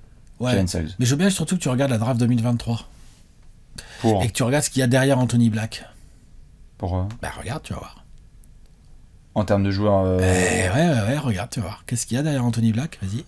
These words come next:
Speaker 2: Euh, Bilal, Jaras Walker, Taylor Hendricks, Kayson Wallace.
Speaker 1: Voilà. Taylor Hendricks, Kayson Wallace.
Speaker 2: Eh bien ?
Speaker 1: Bah,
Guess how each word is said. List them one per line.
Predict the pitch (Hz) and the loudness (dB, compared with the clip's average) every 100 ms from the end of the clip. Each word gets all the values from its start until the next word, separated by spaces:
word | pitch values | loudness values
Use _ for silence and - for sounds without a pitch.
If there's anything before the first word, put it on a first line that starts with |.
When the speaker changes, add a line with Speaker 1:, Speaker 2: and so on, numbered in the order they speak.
| - | -6
Speaker 2:
Euh, | 98 92 92 90 90 90 90 90 | 0 2 2 2 2 2 2 0
Bilal, | 92 107 151 160 92 - - - - - | 2 4 4 2 -4 -8 -20 -20 -20 -16
Jaras | - 95 98 120 - | -4 0 4 4 2
Walker, | 107 92 135 156 | -2 2 2 2
Taylor | - 110 | 2 4
Hendricks, | 107 107 139 - | 4 2 -2 -2
Kayson | 117 92 101 | -2 0 2
Wallace. | 104 117 143 - - | 4 4 2 -2 -10
Speaker 1:
Voilà. | - 92 85 - - - | -8 -6 -8 -16 -16 -6
Taylor | 117 107 104 | -4 -2 -4
Hendricks, | 95 95 165 - | -4 -2 -2 -2
Kayson | - 117 - 101 | 0 0 0 -2
Wallace. | 95 87 143 - - - - - - - - | -4 -2 0 0 -2 -10 -20 -20 -20 -12 0
Speaker 2:
Eh | |
bien ? | 98 104 104 - - | 2 2 -2 -16 -20
Speaker 1:
Bah, | - | -2